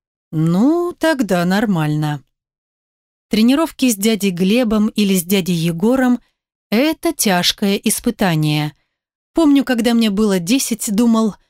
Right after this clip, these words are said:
«Все, там и умру». А сейчас мне этого даже не хватает. Нет, я не забросил тренировки,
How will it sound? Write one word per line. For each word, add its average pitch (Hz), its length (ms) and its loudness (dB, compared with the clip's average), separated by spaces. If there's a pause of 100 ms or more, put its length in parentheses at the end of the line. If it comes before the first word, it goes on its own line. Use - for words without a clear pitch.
(280)
«Все, 180 540 0 (260)
там 262 380 2
и 220 120 2
умру». 180 580 2 (600)
А 254 60 2
сейчас 302 480 -2
мне 226 260 2
этого 202 240 -4
даже 190 280 0
не 196 100 2
хватает. 180 800 -4 (600)
Нет, 175 320 0
я 302 280 2
не 262 120 4
забросил 226 540 -2
тренировки, 190 800 -2